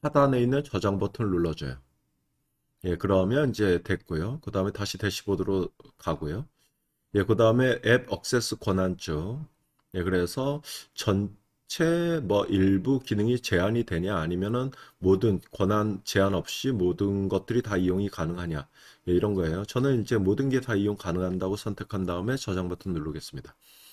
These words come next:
예, 그리고 다시 대시보드. 예, 그 다음에 광고와 관련돼 있는 거. 그래서 앱에 광고가 있냐 없냐. 저는 아니요, 없습니다를 선택하고 저장 버튼을 눌러요.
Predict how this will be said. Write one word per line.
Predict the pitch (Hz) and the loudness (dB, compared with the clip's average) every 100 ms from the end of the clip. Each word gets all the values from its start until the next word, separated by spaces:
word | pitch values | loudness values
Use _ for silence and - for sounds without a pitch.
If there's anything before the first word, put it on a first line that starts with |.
| - - | -20 -8
예, | 87 | -6
그리고 | 82 90 85 139 | -2 0 2 0
다시 | 147 110 - | -2 -6 -6
대시보드. | 92 - - - - _ _ _ _ _ _ _ _ _ _ - - _ - _ - | -8 -8 -14 -18 -20 _ _ _ _ _ _ _ _ _ _ -20 -20 _ -20 _ -4
예, | 92 | 0
그 | 107 | 2
다음에 | 101 98 120 135 | 4 4 2 0
광고와 | - 98 104 120 120 | 0 0 2 4 2
관련돼 | 110 95 92 90 | 2 2 2 0
있는 | 85 82 | 0 -2
거. | 76 78 110 | -4 -6 -6
그래서 | 110 90 85 98 - - | -2 0 0 -2 -2 0
앱에 | 95 120 131 | 2 2 0
광고가 | - 90 95 123 | 0 -4 0 0
있냐 | 101 92 101 90 | 2 0 0 -2
없냐. | 78 85 80 | -4 -6 -8
저는 | - 110 117 113 | -4 -4 -4 -4
아니요, | 87 87 85 87 80 | -4 -2 -2 -2 -2
없습니다를 | - 87 - 107 101 95 101 98 | -4 -6 -6 -4 -2 0 -2 -4
선택하고 | 95 98 92 - 95 90 131 | -4 -8 -8 -8 -6 -4 -6
저장 | - 87 85 | -2 -2 -4
버튼을 | - 92 | -6 -6
눌러요. | 78 76 69 | -6 -8 -10